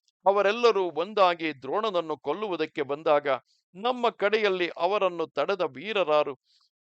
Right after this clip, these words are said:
ಯಾವನನ್ನು ವಾರಣಾವತದಲ್ಲಿ ಅನೇಕ ರಾಜರು ಬಹಳ ಪ್ರಯತ್ನದಿಂದ ಆರು ತಿಂಗಳವರೆಗೆ ಎದುರಿಸಿ ಯುದ್ಧ ಮಾಡಿದರೂ ಜಯಿಸಲಾರದೆ ಹೋದರು?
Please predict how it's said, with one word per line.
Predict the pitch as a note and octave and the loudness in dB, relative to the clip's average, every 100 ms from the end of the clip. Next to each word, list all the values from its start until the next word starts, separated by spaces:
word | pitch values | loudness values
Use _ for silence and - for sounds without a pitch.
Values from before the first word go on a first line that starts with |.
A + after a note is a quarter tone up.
| _ G3 | _ 0
ಯಾವನನ್ನು | A3+ B3+ A#3+ A#3 A3+ G#3+ G3+ | 6 6 6 4 2 0 2
ವಾರಣಾವತದಲ್ಲಿ | F#3+ A3 A#3+ B3+ B3+ B3+ A#3+ A3+ G#3+ G3+ | 4 4 4 4 2 -2 2 4 4 0
ಅನೇಕ | E3+ D#3+ A3 B3 A3+ | 0 -2 2 2 4
ರಾಜರು | F#3+ F3 G#3 G#3+ G3 F3 | 4 4 2 2 0 0
ಬಹಳ | E3+ G#3 A3 | 0 0 0
ಪ್ರಯತ್ನದಿಂದ | - F3+ G#3+ - G#3 G3 F#3+ F#3 E3+ - | -2 -2 -2 -2 -2 -2 2 2 2 2
ಆರು | F3+ A#3+ A#3 | 4 4 4
ತಿಂಗಳವರೆಗೆ | - G3 A3+ A3+ F#3+ F#3+ F3 E3+ | -2 -8 0 0 2 -2 -2 -4
ಎದುರಿಸಿ | D3 F3+ A3 G3+ F#3 D#3+ | -4 -8 -8 -8 -10 -10
ಯುದ್ಧ | C#3+ D#3 | -10 -2
ಮಾಡಿದರೂ | G#3 G3 F3 F3 D#3+ D#3 | 2 2 2 0 -4 -4
ಜಯಿಸಲಾರದೆ | C#3 _ - D#3 A#3 A#3 F3 D#3 D#3+ D#3 | -8 _ -12 -10 -4 0 2 4 2 -2
ಹೋದರು? | C#3 D3 D#3 D3 C3 | -2 -4 -4 -4 -8